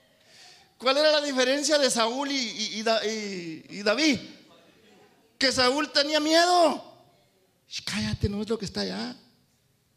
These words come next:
Y David dice, "¿Quién es ese circunciso que está ahí?". "Yo me voy a parar delante de él, pero ¿qué le van a dar al que lo venza?". "Pues te doy mi hija", le dice Saúl.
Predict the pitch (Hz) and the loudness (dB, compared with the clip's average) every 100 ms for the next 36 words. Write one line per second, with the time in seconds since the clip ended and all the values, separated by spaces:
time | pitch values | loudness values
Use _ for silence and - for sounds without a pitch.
0 | _ _ _ 143 160 196 185 202 - _ | _ _ _ -10 -8 -8 -10 -14 -16 _
1 | _ _ _ _ _ _ _ _ _ _ | _ _ _ _ _ _ _ _ _ _
2 | _ - 240 262 277 226 202 190 170 214 | _ -6 -4 -4 -6 -6 -8 -8 -12 -12
3 | 233 214 160 220 233 285 _ _ _ _ | -14 -14 -14 -14 -16 -20 _ _ _ _
4 | _ _ _ _ _ _ _ _ _ _ | _ _ _ _ _ _ _ _ _ _
5 | _ _ _ _ _ _ _ _ _ _ | _ _ _ _ _ _ _ _ _ _
6 | _ _ _ _ _ _ _ _ _ _ | _ _ _ _ _ _ _ _ _ _
7 | - 190 240 262 247 226 226 220 226 226 | -8 -6 -6 -8 -6 -6 -6 -6 -8 -6
8 | 190 220 214 202 220 226 226 233 226 226 | -4 -4 -4 -6 -6 -8 -8 -8 -8 -8
9 | 208 170 190 226 208 156 _ _ _ _ | -10 -10 -10 -10 -12 -14 _ _ _ _
10 | - 156 180 196 220 214 233 226 214 202 | -18 -14 -10 -8 -8 -8 -10 -12 -16 -14
11 | 202 202 226 | -14 -16 -16